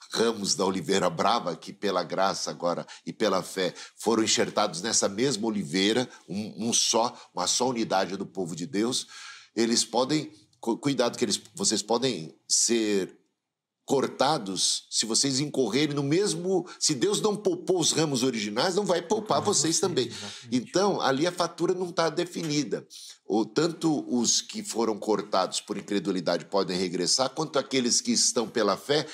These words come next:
Speaker 1: se abandonarem a fé, podem ser cortados. Portanto, o que eu quero dizer aqui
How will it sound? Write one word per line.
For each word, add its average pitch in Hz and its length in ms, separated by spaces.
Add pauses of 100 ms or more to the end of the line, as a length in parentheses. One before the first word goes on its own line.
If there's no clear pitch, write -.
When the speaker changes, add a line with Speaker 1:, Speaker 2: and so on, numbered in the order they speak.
Speaker 1:
se - 160
abandonarem 120 600
a 95 60
fé, 160 300 (200)
podem 143 240
ser 151 140
cortados. - 480
Portanto, - 540
o 113 100
que 143 100
eu 131 60
quero 107 300
dizer 92 340
aqui 139 320